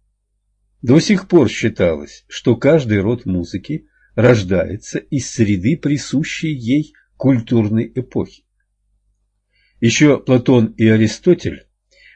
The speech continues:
утверждали, что музыкальное воспитание человека более действенное средство,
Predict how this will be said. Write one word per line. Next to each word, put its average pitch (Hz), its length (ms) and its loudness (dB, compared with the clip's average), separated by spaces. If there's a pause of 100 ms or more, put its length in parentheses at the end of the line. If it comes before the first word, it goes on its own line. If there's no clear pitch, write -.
утверждали, 127 680 2
что 120 240 0
музыкальное 98 720 0
воспитание 95 640 -4
человека 82 580 -8
более 104 420 0
действенное 143 600 -4
средство, 135 640 -8